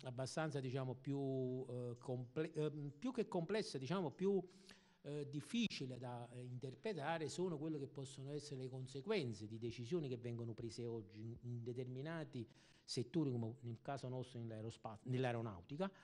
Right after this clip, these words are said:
Perché? Perché questa è una regione dove è nata l'industria aeronautica italiana all'inizio del secolo, dove abbiamo una grande esperienza, grandi università, centri di ricerca, e dove certe decisioni possono avere ripercussioni soprattutto sulla filiera della subfornitura.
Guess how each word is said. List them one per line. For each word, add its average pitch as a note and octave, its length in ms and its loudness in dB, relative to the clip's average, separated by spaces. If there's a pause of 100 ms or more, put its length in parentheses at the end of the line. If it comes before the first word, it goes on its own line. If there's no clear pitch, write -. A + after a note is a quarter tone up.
(920)
Perché? A#3 380 8
Perché F3 280 2
questa C4+ 220 4
è G#3+ 40 10
una G3+ 120 8
regione G#3 380 8
dove F#3+ 220 6
è - 20 6
nata F#3+ 380 4
l'industria A2+ 440 -8
aeronautica A2 400 -8
italiana G2+ 380 -12 (420)
all'inizio B2 400 -4
del A2+ 120 -6
secolo, G2+ 420 -8
dove D3+ 220 2
abbiamo E3+ 420 0
una D#3+ 240 0
grande F3 360 4
esperienza, C3 600 -2
grandi D3 380 0
università, C3+ 800 -2
centri D3 400 -2
di C3+ 100 -4
ricerca, C3+ 500 -2 (480)
e F3+ 160 4
dove G3+ 280 8
certe F#3 320 2
decisioni F3 760 4 (260)
possono F3+ 400 4
avere F#3+ 200 6
ripercussioni D#3+ 640 0
soprattutto D#3 640 -2
sulla D3+ 320 0
filiera D#3+ 340 -2
della C#3 240 -2
subfornitura. C3 720 -6